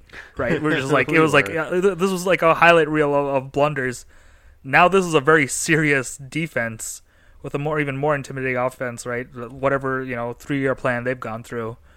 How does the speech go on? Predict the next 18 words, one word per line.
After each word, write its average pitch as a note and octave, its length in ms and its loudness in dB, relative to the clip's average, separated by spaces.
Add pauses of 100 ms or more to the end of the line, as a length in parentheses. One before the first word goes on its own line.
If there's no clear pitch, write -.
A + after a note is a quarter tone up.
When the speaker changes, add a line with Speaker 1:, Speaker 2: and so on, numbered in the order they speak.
(220)
Speaker 1:
uh, A2 280 -8
it's B2 180 -10
worked. A2 380 -12 (2000)
<sighs> C#3+ 120 -12 (280)
So E3+ 140 -4
yeah, G#3 200 6
they, D3+ 120 2
yeah, D#3+ 220 0
they, D3 180 -6 (240)
they D3 140 0
were F3 180 -2
able E3+ 180 -2
to D3 80 -8
be D3+ 80 -2
like, C#3+ 120 2
"Hey, F3 100 6
let's D3 160 4
just D3 120 -2